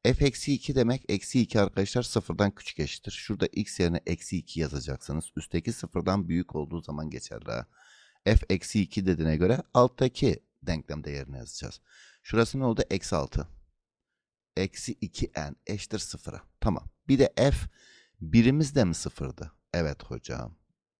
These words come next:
Hadi F bir'i de bulalım. Şurada x yerine bir yazdık. Yani m eksi bir eşittir sıfıra. Süper.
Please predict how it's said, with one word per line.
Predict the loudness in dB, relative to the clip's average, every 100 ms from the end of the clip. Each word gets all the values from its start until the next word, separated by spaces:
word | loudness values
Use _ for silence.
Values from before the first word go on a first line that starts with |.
| _ -6
Hadi | -4 -4 0
F | 0 0
bir'i | 0 2
de | 2
bulalım. | 4 2 2 -4 _ _ _
Şurada | -4 0 0 -2
x | -4 -2
yerine | 0 0 0
bir | 0
yazdık. | 0 -2 -4 -8 -8 _ _ _ _ _ -2
Yani | 0 0 -2
m | 0 2 2 0 -4 _
eksi | -6 -6 -8 -8 -8
bir | -8 -8 -8
eşittir | -8 -6 -10
sıfıra. | -8 -10 -10 -10 -12 _ _ _
Süper. | -4 -2 0 0